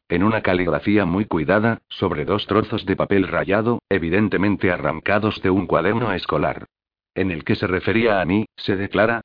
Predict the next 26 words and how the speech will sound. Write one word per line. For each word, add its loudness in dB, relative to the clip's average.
con 2
desenvuelta 0
generosidad, 0
que 2
el 0
doctor 0
Primo 4
Levi, 0
de 2
Turín, 0
ha 0
prestado 0
durante 0
cuatro 2
meses 0
sus -4
servicios -2
hábiles 0
y 2
diligentes 0
en -2
la -4
enfermería 0
de -2
esta -6
jefatura, 0